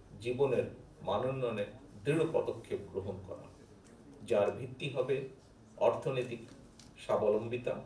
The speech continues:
সামাজিক সক্ষমতা এবং মানবিক মর্যাদা নিশ্চিত করা। আমরা একটি স্বতন্ত্র, যেটি আমাদের চিন্তার মধ্যে আছে, একটি স্বতন্ত্র অধিদপ্তর প্রতিষ্ঠা করার উদ্যোগ,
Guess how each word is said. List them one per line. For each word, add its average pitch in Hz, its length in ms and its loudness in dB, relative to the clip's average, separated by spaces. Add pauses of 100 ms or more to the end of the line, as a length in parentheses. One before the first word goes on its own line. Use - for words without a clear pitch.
(760)
সামাজিক 123 400 4 (360)
সক্ষমতা - 640 -2 (520)
এবং 107 180 4 (480)
মানবিক 107 380 0 (280)
মর্যাদা 101 520 4
নিশ্চিত - 360 -8 (120)
করা। - 160 -10 (1400)
আমরা - 220 4
একটি 196 140 -2 (100)
স্বতন্ত্র, 208 480 4 (920)
যেটি 135 200 2
আমাদের 143 340 2
চিন্তার 139 400 4
মধ্যে 135 220 -2 (100)
আছে, 117 160 -6 (140)
একটি 123 140 -6 (100)
স্বতন্ত্র 156 440 2 (600)
অধিদপ্তর 143 680 2 (260)
প্রতিষ্ঠা - 460 -2 (120)
করার - 220 4 (120)
উদ্যোগ, 349 340 4